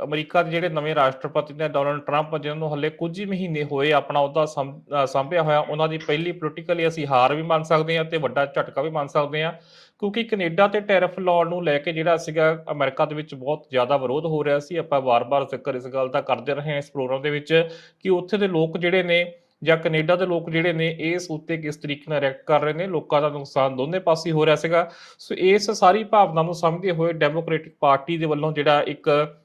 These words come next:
ਮ-, ਬਿੱਲ ਜਿਹੜਾ ਸੀ, ਮਾਫ਼ ਕਰਨਾ, ਇੱਕ ਮਤਾ ਜਿਹੜਾ ਸੀ ਉਹ ਪੇਸ਼ ਕੀਤਾ ਗਿਆ, ਜਿਹਦੇ ਵਿੱਚ ਇਹ, ਅ, ਰ-, ਮੰਗ ਰੱਖੀ ਗਈ ਸੀ ਕਿ ਘੱਟੋ ਘੱਟ ਜੋ ਇਸ ਵਕਤ ਟੈਰਿਫ ਵਾਰ ਜਿਹੜੀ ਚੱਲ ਰਹੀ ਹੈ, ਇਹਦੇ ਵਿੱਚ ਕੈਨੇਡਾ ਨੂੰ ਸ਼ਾਮਲ ਨਾ ਕੀਤਾ ਜਾਵੇ, ਭਾਵ ਕਿ ਜਿੰਨਾ ਵੀ ਟੈਰਿਫ ਕੈਨੇਡਾ ਤੇ ਲਾਇਆ ਗਿਆ, ਇਸ ਨੂੰ ਖਤਮ ਕੀਤਾ ਜਾਵੇ।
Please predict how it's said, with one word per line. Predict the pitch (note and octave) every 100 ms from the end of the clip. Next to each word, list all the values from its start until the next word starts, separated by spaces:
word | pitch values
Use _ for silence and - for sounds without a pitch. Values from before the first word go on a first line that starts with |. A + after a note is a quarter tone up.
| _ -
ਮ-, | D3+
ਬਿੱਲ | C#3+ C#3+ F#3 G3
ਜਿਹੜਾ | F3 F3+
ਸੀ, | E3+ D3+ D3+
ਮਾਫ਼ | D3 D3 -
ਕਰਨਾ, | E3+ E3+
ਇੱਕ | E3
ਮਤਾ | E3+ D#3+ G#3
ਜਿਹੜਾ | F3+ F#3
ਸੀ | F3 E3+
ਉਹ | D#3 D#3+ D#3+
ਪੇਸ਼ | D3 -
ਕੀਤਾ | D3 - D3
ਗਿਆ, | D3 D#3+ D#3+ - _ -
ਜਿਹਦੇ | E3+ G#3
ਵਿੱਚ | G3+ G#3
ਇਹ, |
ਅ, | F#3 F3+ D3+ D3+
ਰ-, | D3 D3 D3
ਮੰਗ | D3 D#3 F#3+
ਰੱਖੀ | F3+ E3 E3+
ਗਈ | E3
ਸੀ | E3 D#3 - _
ਕਿ | G#3 G#3
ਘੱਟੋ | G3 - F#3+ F#3+
ਘੱਟ | E3+ F3
ਜੋ | D#3+ D#3
ਇਸ | E3+ E3 F3
ਵਕਤ | D#3 -
ਟੈਰਿਫ | E3+ C#3 D3 D3 C#3+
ਵਾਰ | C3+ C3+
ਜਿਹੜੀ | C#3+ D#3 D#3+
ਚੱਲ | D3+ C3+
ਰਹੀ | D3+ D#3
ਹੈ, | D#3
ਇਹਦੇ | - E3+
ਵਿੱਚ | F3+ F3+
ਕੈਨੇਡਾ | - D#3+ D#3+ F3+
ਨੂੰ | F#3 F#3+
ਸ਼ਾਮਲ | E3 C#3 D3
ਨਾ | C3+ B2+
ਕੀਤਾ | C#3+ - D3
ਜਾਵੇ, | D3 D3+ E3+ - _ _
ਭਾਵ | G3 E3+
ਕਿ | D3 F#3+
ਜਿੰਨਾ | D#3+ D#3 F#3
ਵੀ | G3+
ਟੈਰਿਫ | G3+ D#3+ D#3+ -
ਕੈਨੇਡਾ | E3 D#3+ D#3
ਤੇ | D#3+
ਲਾਇਆ | D3+ C3 C#3
ਗਿਆ, | C#3 D3+
ਇਸ | - C3+ -
ਨੂੰ | C#3+
ਖਤਮ | - C#3
ਕੀਤਾ | E3+ E3 D#3+ D#3
ਜਾਵੇ। | D#3 D#3 D#3+ E3